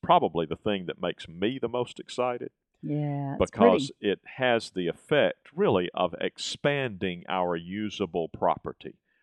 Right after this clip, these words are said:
Speaker 1: We've had a good-sized quar-, uh, good-sized area of our property,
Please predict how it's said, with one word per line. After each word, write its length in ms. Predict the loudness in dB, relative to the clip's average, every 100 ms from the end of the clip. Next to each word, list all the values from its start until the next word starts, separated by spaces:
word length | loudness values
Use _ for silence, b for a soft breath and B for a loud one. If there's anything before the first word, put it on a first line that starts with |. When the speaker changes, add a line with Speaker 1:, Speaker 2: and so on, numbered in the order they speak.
| _ -4
Speaker 1:
We've 220 | -2 0
had 260 | 2 2 2
a 80 | -2
good-sized 1120 | 2 2 2 0 2 2 2 0 -4 -8 -18 _ _ -8
quar-, 320 | 0 2 0 -2
uh, 200 | -2 -2 -4 -10 4
good-sized 640 | 4 6 2 4 2 -2 _
area 460 | 6 8 8 4 0
of 140 | 0 2
our 160 | 2
property, 560 | 2 2 2 -2 -8